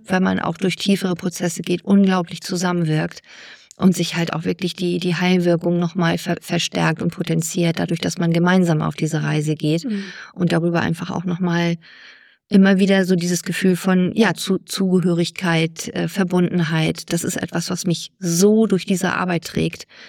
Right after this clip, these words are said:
Speaker 1: dass ich, ähm, ja, jeden Tag dankbar bin, dass ich diese Arbeit machen darf.
Speaker 2: Schön.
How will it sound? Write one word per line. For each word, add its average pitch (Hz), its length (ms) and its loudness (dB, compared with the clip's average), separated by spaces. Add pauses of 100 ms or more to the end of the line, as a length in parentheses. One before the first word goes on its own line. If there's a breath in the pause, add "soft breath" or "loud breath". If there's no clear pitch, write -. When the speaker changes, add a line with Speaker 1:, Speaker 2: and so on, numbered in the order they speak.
(160 loud breath)
Speaker 1:
dass 165 200 -2
ich, - 400 -6
ähm, 170 500 -2
ja, 165 360 -4 (560)
jeden 180 260 0
Tag 180 200 -6
dankbar 160 320 -4
bin, 160 180 -2
dass 160 100 -6
ich 180 100 -18
diese 185 220 -4
Arbeit 190 160 -2
machen 190 220 0
darf. 151 260 -6 (880 soft breath)
Speaker 2:
Schön. 190 440 -12